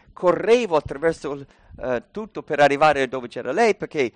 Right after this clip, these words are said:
se era una camminata di dieci, quindici minuti, se correvo potevo arrivare in tre minuti, quattro minuti, ed erano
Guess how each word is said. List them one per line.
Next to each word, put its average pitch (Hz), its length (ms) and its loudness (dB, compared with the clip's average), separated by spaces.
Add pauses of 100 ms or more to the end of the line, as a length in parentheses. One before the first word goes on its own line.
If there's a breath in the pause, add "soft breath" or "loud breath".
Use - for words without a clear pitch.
(100)
se - 140 -10
era 143 80 2
una 98 100 -10
camminata 120 480 -8
di 107 180 -14
dieci, 120 340 -10
quindici 123 340 -16
minuti, 240 200 -10
se - 160 -8
correvo 180 340 -2
potevo 120 320 -10
arrivare 120 280 -8
in 117 100 -12
tre 123 220 -12
minuti, 151 380 -12
quattro 113 320 -12
minuti, 175 360 -14 (220 loud breath)
ed - 80 -12
erano 123 320 0